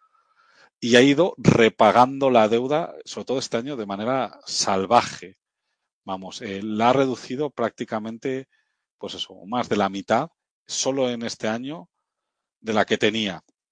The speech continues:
Es que han publicado hoy datos y, y ha sido i-, increíble.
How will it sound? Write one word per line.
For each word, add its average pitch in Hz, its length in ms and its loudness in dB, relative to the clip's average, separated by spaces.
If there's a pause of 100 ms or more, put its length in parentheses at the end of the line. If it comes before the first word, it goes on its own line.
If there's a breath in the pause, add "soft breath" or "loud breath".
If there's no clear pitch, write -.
(1200)
Es - 120 -10
que 127 100 2
han 107 120 -2
publicado 107 520 -2
hoy 101 120 -4
datos 123 420 -4
y, 101 260 -16
y 92 200 -16
ha 90 140 -12
sido 110 360 -10
i-, 98 360 -18
increíble. 98 680 -10